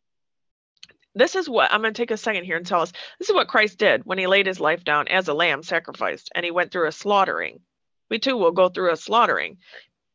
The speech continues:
He literally laid down the created part of, uh, part, part of what he came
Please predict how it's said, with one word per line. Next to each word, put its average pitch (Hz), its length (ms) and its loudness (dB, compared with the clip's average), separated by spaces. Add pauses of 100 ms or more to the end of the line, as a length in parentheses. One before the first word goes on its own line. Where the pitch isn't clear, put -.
(260)
He 240 180 0
literally 220 460 6
laid 202 300 2
down 202 300 4
the 196 100 0
created 196 580 2
part 139 220 0
of, 110 120 -2 (120)
uh, 98 80 -8 (240)
part, - 260 -2
part 185 200 2
of 180 100 0
what 175 160 0
he 185 160 -10
came 208 360 -6